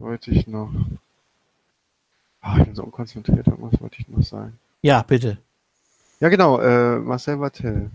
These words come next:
Speaker 1: Das ist ja
Speaker 2: Ja.
Speaker 1: eine Mischung aus William Regal und wen würdest du noch nehmen? Berlin? <laughs> Nein, oh.
Speaker 2: Nee,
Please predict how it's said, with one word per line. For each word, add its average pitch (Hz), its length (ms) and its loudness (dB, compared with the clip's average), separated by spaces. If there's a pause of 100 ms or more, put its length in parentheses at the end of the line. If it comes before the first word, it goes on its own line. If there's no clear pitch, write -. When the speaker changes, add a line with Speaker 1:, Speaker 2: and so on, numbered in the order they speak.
(100)
Speaker 1:
Das - 120 2
ist - 60 -4
ja 131 80 -2
Speaker 2:
Ja. 139 100 2
Speaker 1:
eine 123 80 -4
Mischung 135 260 -10
aus 120 220 -8
William 131 260 -2
Regal 156 360 -2
und 135 260 -6
wen 127 120 -6
würdest 123 280 -10
du 127 40 -8
noch 131 160 -4
nehmen? 156 360 -8 (2250)
Berlin? 165 440 6 (280)
<laughs> - 320 -4
Nein, 127 260 6
oh. 156 540 10
Speaker 2:
Nee, 220 220 6